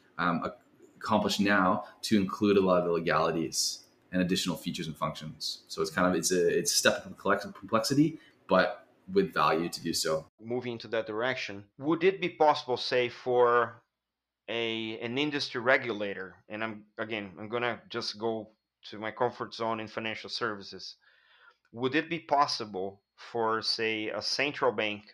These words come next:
Speaker 2: to publish the contract standards and taxonomy that they wanna see in the, say, retail space, 'cause that's where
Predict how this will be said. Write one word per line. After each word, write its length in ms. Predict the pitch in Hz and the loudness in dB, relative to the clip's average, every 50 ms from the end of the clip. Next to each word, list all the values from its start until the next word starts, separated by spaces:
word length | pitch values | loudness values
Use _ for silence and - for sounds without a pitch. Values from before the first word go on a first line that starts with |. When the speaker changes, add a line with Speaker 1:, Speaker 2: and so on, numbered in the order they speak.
| _ _ _ _ _ - | _ _ _ _ _ -14
Speaker 2:
to 120 | - 120 | -12 -12
publish 760 | 101 - - 123 123 123 123 123 113 - - - - - - _ _ _ _ _ _ _ _ _ _ _ _ _ _ _ 104 110 | -6 2 4 4 4 4 2 -2 -4 -2 -4 -4 -6 -8 -12 _ _ _ _ _ _ _ _ _ _ _ _ _ _ _ -20 -14
the 500 | 98 120 117 113 113 113 110 110 110 104 - _ _ _ _ - | -8 -6 -4 -4 -4 -4 -6 -6 -10 -12 -16 _ _ _ _ 0
contract 420 | 131 131 131 131 - 127 - - | 0 0 0 0 -2 -4 -2 -2
standards 600 | - - - 131 131 139 135 123 117 113 107 - | -2 -2 0 0 0 0 0 0 -2 -4 -4 -6
and 140 | 117 110 107 | -6 -2 -2
taxonomy 640 | 123 117 - - - 127 123 123 117 110 107 107 104 | -2 -2 -4 -6 -4 -2 -2 -2 -2 -4 -6 -6 -4
that 200 | 110 110 107 - | -4 -4 -4 -4
they 100 | 117 110 | -4 -4
wanna 340 | 110 113 117 117 120 117 107 | -4 -4 -4 -2 -2 -4 -6
see 540 | - - - - 123 120 120 117 113 - _ _ _ _ _ _ _ _ _ _ - | -6 -8 -8 -8 -8 -8 -8 -10 -12 -14 _ _ _ _ _ _ _ _ _ _ -16
in 280 | - 113 113 113 113 110 | -10 -8 -8 -6 -8 -8
the, 180 | 107 113 113 110 | -8 -8 -8 -6
say, 320 | 101 - - 117 110 110 | -6 -6 -4 -4 -4 -4
retail 400 | 107 113 135 147 143 - 143 120 | -4 -2 -2 -2 0 0 0 0
space, 680 | 113 - - - 113 107 107 104 101 - - - - - _ _ _ _ _ _ _ _ | 0 -2 -4 -4 -4 -2 -4 -4 -6 -8 -10 -10 -12 -14 _ _ _ _ _ _ _ _
'cause 160 | - 113 101 | -10 -6 0
that's 300 | - 123 117 - - - | 2 2 2 0 -2 -6
where 280 | 117 113 113 110 107 | -4 -2 -2 -2 -4